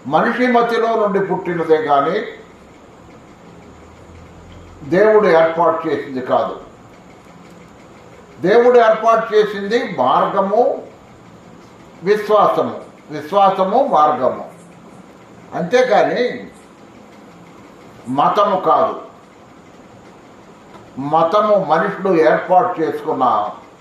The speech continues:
ఒక కుళ్ళు కోట.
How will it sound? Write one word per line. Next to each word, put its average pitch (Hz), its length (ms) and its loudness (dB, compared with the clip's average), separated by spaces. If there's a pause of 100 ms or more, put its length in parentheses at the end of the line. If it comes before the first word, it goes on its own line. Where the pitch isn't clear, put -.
(1700)
ఒక 143 220 -2 (440)
కుళ్ళు 233 280 0
కోట. 180 340 0